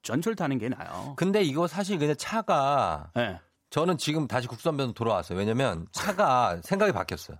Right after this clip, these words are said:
Speaker 1: 아, 국선 변호사님.
Speaker 2: 어, 왜냐면
Speaker 1: 예.
Speaker 2: 차를 그렇다고 해서 길거리에다가 대놓으면 불법 주차 아닙니까?
Speaker 1: 어, 예.
Speaker 2: 그쵸?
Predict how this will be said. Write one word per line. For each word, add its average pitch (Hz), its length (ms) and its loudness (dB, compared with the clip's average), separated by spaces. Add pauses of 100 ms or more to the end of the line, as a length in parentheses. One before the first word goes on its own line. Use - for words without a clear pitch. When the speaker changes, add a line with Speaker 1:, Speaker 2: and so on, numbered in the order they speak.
Speaker 1:
아, 185 140 2
국선 196 340 2
변호사님. 151 400 2
Speaker 2:
어, 98 260 0
왜냐면 185 220 4
Speaker 1:
예. 120 40 2
Speaker 2:
차를 208 760 4 (540)
그렇다고 214 360 2
해서 180 140 2
길거리에다가 185 880 2
대놓으면 139 460 2
불법 139 340 0
주차 127 240 -2
아닙니까? 82 840 -4 (220)
Speaker 1:
어, 127 140 0
예. 131 560 0
Speaker 2:
그쵸? 202 380 0